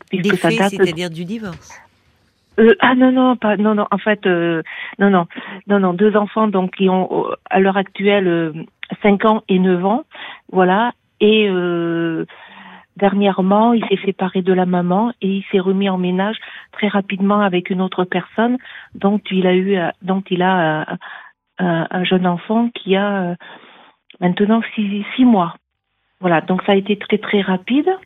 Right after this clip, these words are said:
Speaker 1: Et l'effet de la discorde remonte à Noël, euh, deux mille vingt et un.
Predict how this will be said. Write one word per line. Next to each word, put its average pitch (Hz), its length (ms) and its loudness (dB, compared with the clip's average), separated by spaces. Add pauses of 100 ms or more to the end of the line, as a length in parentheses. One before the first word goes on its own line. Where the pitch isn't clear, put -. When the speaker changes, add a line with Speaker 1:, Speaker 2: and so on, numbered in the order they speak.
(1040)
Speaker 1:
Et 196 80 2
l'effet 220 480 2 (320)
de 190 60 0
la 185 140 2
discorde 226 540 -4
remonte 185 540 0
à 175 100 -2
Noël, 196 420 0 (640)
euh, 175 560 -2
deux 180 100 0
mille 196 320 0 (500)
vingt 185 260 -2
et 165 100 -4
un. 151 80 -12